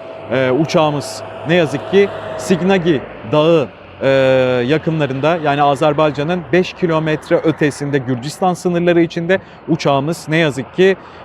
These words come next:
e, kahraman Türk Hava Kuvvetleri askerleriyle birlikte düştü.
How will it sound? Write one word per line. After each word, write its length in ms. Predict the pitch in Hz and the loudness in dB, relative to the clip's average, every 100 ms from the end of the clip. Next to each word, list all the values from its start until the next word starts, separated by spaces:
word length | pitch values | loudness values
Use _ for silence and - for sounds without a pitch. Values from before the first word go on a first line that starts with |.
| - | -2
e, 260 | 135 143 139 | 2 2 2
kahraman 460 | 160 151 160 165 147 - - | 2 2 2 0 -2 -6 -6
Türk 240 | 185 170 | -4 -4
Hava 240 | - 160 165 | 0 2 2
Kuvvetleri 600 | - 151 139 - 156 120 - | 0 0 0 0 0 -2 -2
askerleriyle 720 | 135 - 139 135 143 143 110 | -2 0 -2 0 -2 -2 -4
birlikte 540 | 123 113 117 - 175 185 - - - - | -4 -6 -6 -2 0 0 -4 -20 -20 -2
düştü. 460 | 151 - - 151 | -2 0 0 0